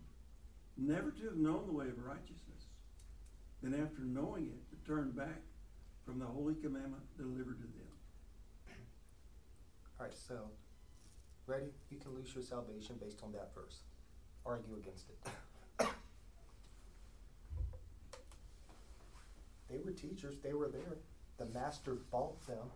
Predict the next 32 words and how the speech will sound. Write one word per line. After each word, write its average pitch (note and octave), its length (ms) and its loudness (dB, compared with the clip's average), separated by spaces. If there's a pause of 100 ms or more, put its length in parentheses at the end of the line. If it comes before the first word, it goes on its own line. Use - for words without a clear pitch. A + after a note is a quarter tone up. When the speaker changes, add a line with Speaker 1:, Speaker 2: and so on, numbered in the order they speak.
(140)
Speaker 2:
I - 840 -12
mean, A2+ 120 -6
we've B2 120 -4
seen B2+ 240 -2
songs C#3+ 380 2
about A#2+ 260 2
being, A2+ 180 0 (180)
you A2+ 100 -6
know, G2 80 -6 (1200)
bought A#2+ 300 4
by G#2+ 140 0
the, G#2 120 -4
the - 760 -12
blood A#2+ 200 2
of A2+ 80 0
the A2 60 2
Lamb. A#2 340 -2 (880)
Said A2 100 -6
the A#2 80 0
master G#2+ 320 0 (120)
bought G#2+ 260 0
them. A2 140 -2 (1500)
They, A2 260 -2
uh, G2 160 -4 (840)
they B2 220 0
had D3 240 4
escaped - 540 0
the D#3+ 140 -6
defilements D3 600 0
of E3 120 0
the D3+ 60 -4
world, E3+ 420 2